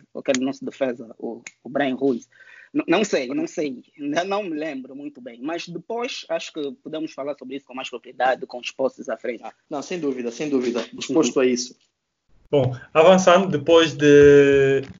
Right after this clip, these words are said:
Speaker 3: muito Sporting, Porto e Benfica,
Speaker 1: <laughs>
Speaker 3: vamos para um tópico
Speaker 1: Olha, já, já,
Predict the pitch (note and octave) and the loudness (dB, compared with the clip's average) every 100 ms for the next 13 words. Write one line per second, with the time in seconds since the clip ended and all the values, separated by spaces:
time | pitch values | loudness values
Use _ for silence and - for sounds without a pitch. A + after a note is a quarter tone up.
0 | - - _ - - _ - C#3+ D#3 C#3 | -18 -20 _ -20 -20 _ -6 2 4 2
1 | C#3 B2 - - - _ - E3 E3+ E3+ | -2 -4 -4 -6 -10 _ 6 10 10 8
2 | - E3+ E3 E3 D#3 - _ _ - E3 | -2 -6 -6 -6 -10 -14 _ _ -2 4
3 | E3 D#3 - C3+ C#3 D3+ - D3 D#3+ - | 6 4 -2 0 4 4 2 -4 -6 -6
4 | E3+ - _ _ _ D#3 D#3+ D#3 - D#3 | -8 -10 _ _ _ 2 2 0 2 4
5 | D#3 D3+ D3 D#3+ D3+ D3+ C3 C#3+ C#3+ C3 | 4 2 0 6 6 4 -6 -2 -2 -2
6 | B2+ - C#3+ E3+ - F3+ | -8 0 2 4 2 0